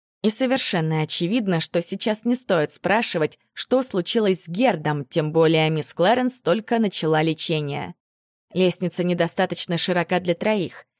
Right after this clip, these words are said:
Впереди четверо гвардейцев спускаются парами, за ними я, профессор с Генрихом следом,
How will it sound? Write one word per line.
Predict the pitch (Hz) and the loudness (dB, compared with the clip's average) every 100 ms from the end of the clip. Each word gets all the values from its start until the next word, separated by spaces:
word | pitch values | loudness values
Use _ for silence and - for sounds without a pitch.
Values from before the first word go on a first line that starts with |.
| _ | _
Впереди | - 196 196 185 170 | -4 0 2 0 0
четверо | - 165 160 156 | 0 0 2 -2
гвардейцев | 160 151 160 165 160 - | 0 -2 2 2 2 0
спускаются | - - 151 180 165 156 - | -6 -4 -4 0 0 0 -2
парами, | 127 156 160 180 202 196 196 | -2 0 2 2 2 0 -4
за | 165 185 | -2 0
ними | 214 262 185 | 2 2 2
я, | 151 175 214 - _ _ | 2 2 0 -4 _ _
профессор | 165 151 165 156 156 | -2 0 0 0 -2
с | 156 | -6
Генрихом | 175 185 165 156 - 147 | -2 0 0 -4 -6 -8
следом, | - 185 240 240 247 | -4 0 2 2 0